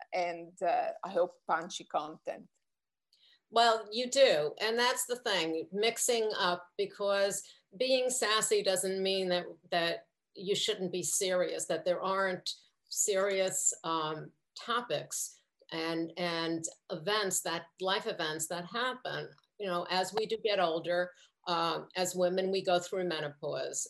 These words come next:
Speaker 2: As women, um, you know, i-, if, uh,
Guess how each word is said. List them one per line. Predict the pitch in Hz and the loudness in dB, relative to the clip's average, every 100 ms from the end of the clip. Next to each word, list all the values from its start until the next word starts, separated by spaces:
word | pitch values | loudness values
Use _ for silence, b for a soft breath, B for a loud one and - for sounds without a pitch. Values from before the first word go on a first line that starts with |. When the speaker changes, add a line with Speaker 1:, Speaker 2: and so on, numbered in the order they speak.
| - | -6
Speaker 2:
As | 170 165 | -4 -4
women, | 175 175 180 180 175 175 - | -2 0 2 2 2 -2 -4
um, | 170 165 165 165 160 165 - | -4 0 0 -2 -4 -6 -8
you | 196 165 | -6 -4
know, | 156 - - | -2 -2 -2
i-, | 180 - - | -2 -4 -4
if, | 180 165 - | -2 -2 -6
uh, | - | -8